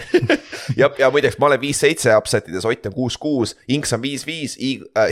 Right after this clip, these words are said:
Eagles on kuus kuus, ei, Kallaste kuus kuus, <laughs> sest Kallaste valis Titansi üle Eaglesi. Et, äh, Inks kirjutab alati enda omad siin pühapäeval alles, et siis me nüüd selle järgi paneme. Lock of the week, mul on Ravens Broncos vastu.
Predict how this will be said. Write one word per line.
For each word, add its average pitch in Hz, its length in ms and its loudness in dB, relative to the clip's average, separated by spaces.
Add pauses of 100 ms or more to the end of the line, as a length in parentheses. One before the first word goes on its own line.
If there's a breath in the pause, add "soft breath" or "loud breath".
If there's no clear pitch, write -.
Eagles 135 360 2
on 135 100 4
kuus 139 240 2
kuus, 120 160 2
ei, 120 120 4
Kallaste 127 460 2
kuus - 320 -2
kuus, 139 300 2 (140)
<laughs> - 20 -4
sest 107 260 -2
Kallaste 131 320 2
valis 127 220 4
Titansi 117 480 2
üle 107 100 6
Eaglesi. 95 460 -4 (580 loud breath)
Et, - 300 0
äh, 92 160 4 (280)
Inks 92 240 0
kirjutab 135 280 2
alati 135 320 4
enda 120 160 0
omad 110 160 -4
siin 104 160 -6
pühapäeval 80 480 0
alles, - 260 -6
et - 140 -8
siis 92 160 -2
me 90 80 -4
nüüd 85 100 -8
selle 95 160 0
järgi 90 160 -6
paneme. 85 300 -10 (200 loud breath)
Lock 151 200 4
of 135 80 0
the - 100 -12
week, 127 160 2
mul 123 140 4
on 113 80 2
Ravens 117 400 0
Broncos 107 340 -2
vastu. 98 300 -2